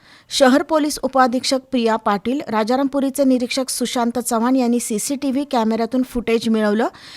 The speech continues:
आणि हल्लेखोराचा शोध सुरू केला. तसंच वाजिदकडं केलेल्या चौकशीतून शुभम बुचडेची माहिती मिळाली.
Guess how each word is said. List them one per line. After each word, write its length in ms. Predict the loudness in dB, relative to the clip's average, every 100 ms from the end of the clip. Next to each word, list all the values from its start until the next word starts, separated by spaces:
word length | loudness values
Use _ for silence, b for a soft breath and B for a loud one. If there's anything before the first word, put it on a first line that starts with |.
| B
आणि 140 | 0 2
हल्लेखोराचा 760 | 2 0 0 0 2 2 0 -2
शोध 220 | -2 -4
सुरू 260 | -2 0
केला. 340 | 0 2 4 4 2 B B B B 2
तसंच 320 | 4 4 2
वाजिदकडं 640 | 2 2 2 -4 0 0 2
केलेल्या 360 | 2 2 2 0
चौकशीतून 720 | 0 -2 -2 -2 -2 0 -2
शुभम 380 | -2 -2 2 2
बुचडेची 520 | 2 0 0 0 0
माहिती 340 | 2 2 0
मिळाली. 380 | 0 2 2 2